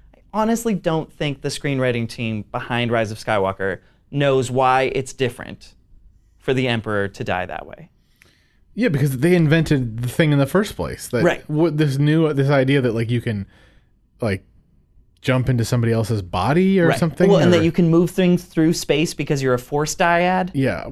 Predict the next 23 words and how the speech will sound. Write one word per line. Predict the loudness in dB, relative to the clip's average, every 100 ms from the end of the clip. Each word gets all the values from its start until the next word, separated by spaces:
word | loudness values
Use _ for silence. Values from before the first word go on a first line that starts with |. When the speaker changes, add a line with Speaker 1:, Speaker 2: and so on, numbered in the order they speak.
| -4 2
Speaker 1:
A |
word | 4 4
Speaker 2:
whatever. | 4
Speaker 1:
I | 2
don't | 0 0
wanna | 0 0
use | 0 0
anymore | 0 0 2 2
Speaker 2:
No, | 4 2
Speaker 1:
because | 2
it's | 2
Speaker 2:
no, | 4
Speaker 1:
very | 4 2
dumb. | 0 -2
Speaker 2:
yeah, | -4 -8 -16 -6
don't, | -4 -4 -6 -14 -20 -6
didn't | -4 -2
even | -2 -4
know | -4
that | -6 -6
was | -10
a |
thing. | -10 -10 -10